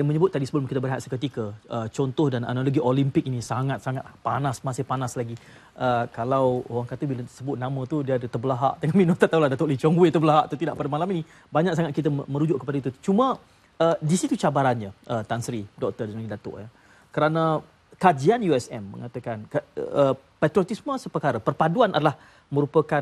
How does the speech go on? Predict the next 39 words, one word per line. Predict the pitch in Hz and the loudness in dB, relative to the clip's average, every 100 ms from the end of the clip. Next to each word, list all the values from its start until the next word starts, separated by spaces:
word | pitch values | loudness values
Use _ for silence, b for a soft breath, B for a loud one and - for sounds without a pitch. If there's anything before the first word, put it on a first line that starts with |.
| 131 - | -4 -10
eh, | - 120 117 117 - | -12 -10 -10 -10 -6
elemen | 139 143 151 139 | -2 0 0 -2
yang | 127 | -2
berada | 131 135 139 131 | 0 0 0 -2
pada | - 123 131 | -2 -4 -4
perimeter, | - 123 139 147 165 165 120 98 - _ - | -2 -2 0 0 2 2 2 0 -10 _ -10
eh, | 117 110 | -6 -6
patriotisme | 120 131 117 - 117 | -6 -6 -6 -6 -6
itu. | 107 98 98 b b b b b | -8 -10 -18 b b b b b
Jadi, | 143 147 226 | -2 0 0
kita | - 165 190 | -2 -2 0
selalu | 185 165 156 | 0 0 0
melihat, | 143 135 135 110 - | 0 -2 -2 -4 -8
uh, | 120 117 107 | -8 -6 -8
sukan | - 151 - 127 107 104 107 117 _ | -4 -4 -2 -2 -2 -4 -12 -18 _
dan | - 127 | -4 0
hiburan, | 160 143 151 117 98 | 2 4 4 0 -4
dua | 104 170 139 | 2 4 6
elemen | 147 151 139 | 4 2 0
ini | 107 | -2
mengikut | 113 143 | -4 -6
kajian, | 131 123 127 107 101 - | -4 -4 -2 -4 -8 -12
uh, | 107 101 104 139 - - | -12 -12 -12 -16 -18 -8
U | 117 | -8
S | 110 - | -8 -10
M, | 95 107 - _ | -14 -14 -20 _
uh, | - 104 104 107 | -14 -10 -10 -10
agak | 110 - - | -8 -10 -10
awal | - - 127 123 117 | -6 -2 0 0 -2
tahun | 117 113 | -6 -6
dua | 110 | -8
ribu | 104 | -8
mengatakan | 107 113 113 117 113 - | -10 -10 -10 -10 -10 -4
hanya | 156 196 | 0 2
dalam | 170 165 - | 2 -2 -2
dua | 156 196 | 2 2
sektor | 180 - 175 | 2 -2 0
ini | 170 175 | 2 0
sahaja | 196 156 110 | 0 0 -2